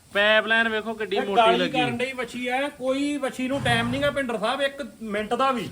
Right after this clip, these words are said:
Speaker 1: ਠੀਕ ਹੈ ਜੀ।
Speaker 2: ਹਾਂਜੀ।
Speaker 1: ਤੇ ਦੂਜੀ ਦਿਖਾਈਏ ਝੋਟੀ।
Speaker 2: ਇਹ ਝੋਟੀ ਪਿਓਰ ਹਰਿਆਣੇ ਦੀ।
Speaker 1: ਪਹਿਲਾ ਹੀ ਸੂਆ?
Speaker 2: ਪਹਿਲਾ ਸੂਆ, ਛੇ-, ਛਿੱਗੀ ਹੋਣ ਡਈ ਝੋਟੀ।
Speaker 1: ਛਿੱਗੀ ਹੋਣ ਡਈ ਹੈ ਜੀ।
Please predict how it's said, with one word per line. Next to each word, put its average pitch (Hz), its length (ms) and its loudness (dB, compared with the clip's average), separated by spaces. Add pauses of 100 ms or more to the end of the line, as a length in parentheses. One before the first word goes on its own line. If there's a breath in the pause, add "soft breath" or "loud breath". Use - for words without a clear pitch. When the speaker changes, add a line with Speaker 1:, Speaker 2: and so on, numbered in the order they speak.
(160)
Speaker 1:
ਠੀਕ 220 340 4
ਹੈ 151 80 0
ਜੀ। 123 180 -6 (100)
Speaker 2:
ਹਾਂਜੀ। 160 260 -6 (160)
Speaker 1:
ਤੇ 214 100 2
ਦੂਜੀ 208 340 0
ਦਿਖਾਈਏ 220 340 2
ਝੋਟੀ। 226 500 0 (120)
Speaker 2:
ਇਹ 247 180 2
ਝੋਟੀ 233 320 -2
ਪਿਓਰ 247 340 0
ਹਰਿਆਣੇ 214 380 -2
ਦੀ। 120 140 -10 (180)
Speaker 1:
ਪਹਿਲਾ 247 300 6
ਹੀ 285 60 4
ਸੂਆ? 247 360 4
Speaker 2:
ਪਹਿਲਾ 269 480 -4
ਸੂਆ, 233 340 -2
ਛੇ-, 220 340 -2 (120)
ਛਿੱਗੀ 220 320 -6
ਹੋਣ 233 220 0
ਡਈ 175 100 -6
ਝੋਟੀ। 180 180 -6
Speaker 1:
ਛਿੱਗੀ 220 360 4
ਹੋਣ 202 280 4
ਡਈ 143 180 -2
ਹੈ 135 40 -2
ਜੀ। 123 80 -4